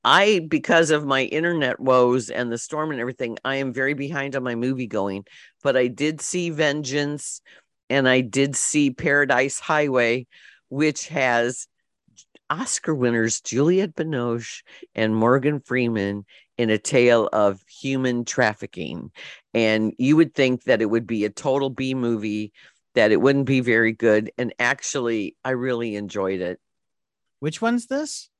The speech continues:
Speaker 1: It's called Paradise Highway. It is out in theaters today, but it's also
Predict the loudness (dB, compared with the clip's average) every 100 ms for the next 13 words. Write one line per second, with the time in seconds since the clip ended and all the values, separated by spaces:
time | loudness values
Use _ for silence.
0 | _ -12 -10 0 0 0 2 2 4 2
1 | 0 0 0 2 2 0 -2 -4 -4 -2
2 | 0 0 -2 -8 -6 -4 -4 -6 -6 -4
3 | -4 -4 -6 -2 0 0 -2 -4 -4